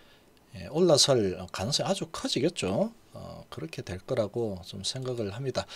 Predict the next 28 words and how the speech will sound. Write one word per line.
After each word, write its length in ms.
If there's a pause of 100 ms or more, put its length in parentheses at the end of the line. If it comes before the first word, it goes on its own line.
(480)
자, 60
지금은 460
이제 140
시장이 680
전체적으로 420
좀 120
강세를 520
보이다가 640 (960)
이 560 (420)
나스닥 460
선물이 480
영점육 440
프로 200
정도 220
오르고 220
있지만 340 (100)
외인 320
기관들이 800
지금 380
뭐 220 (1200)
계속 500
누르고 320
있죠. 280 (160)
계속 580
누르고 340
있습니다. 600
이렇게 240
누르면서 880